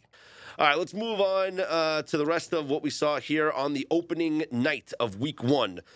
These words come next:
of the college football season. Wake Forest with a thirty-seven seventeen win over Elon. Uh, Georgia State struggled with Rhode Island. They were seventeen and a half point favorites, only won by a touchdown, forty-two to thirty-five.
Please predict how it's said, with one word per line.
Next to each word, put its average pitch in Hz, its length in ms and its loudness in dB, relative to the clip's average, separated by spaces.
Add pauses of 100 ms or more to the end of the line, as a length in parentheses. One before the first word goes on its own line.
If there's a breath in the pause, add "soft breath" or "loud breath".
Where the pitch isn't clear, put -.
(180 loud breath)
of 117 180 2
the 98 80 -4
college 113 400 2
football 110 400 0
season. 117 480 -2
Wake 123 220 0
Forest 127 480 0
with 107 120 -6
a 85 60 -10
thirty-seven 120 680 0
seventeen 120 760 0
win 123 300 2
over 101 360 -2
Elon. 127 580 0 (340 loud breath)
Uh, 101 220 4
Georgia 143 440 0
State 160 400 -2
struggled 170 720 0
with 160 180 -4
Rhode 156 200 2
Island. 160 340 2
They 147 80 0
were 220 80 0
seventeen 185 640 -2
and 208 100 0
a 151 60 4
half 196 180 0
point 202 220 -2
favorites, 214 680 -4
only 127 200 2
won 151 240 0
by 160 100 4
a 165 100 2
touchdown, 107 480 -2
forty-two 143 840 -2 (340 soft breath)
to 120 140 -2
thirty-five. 123 1080 2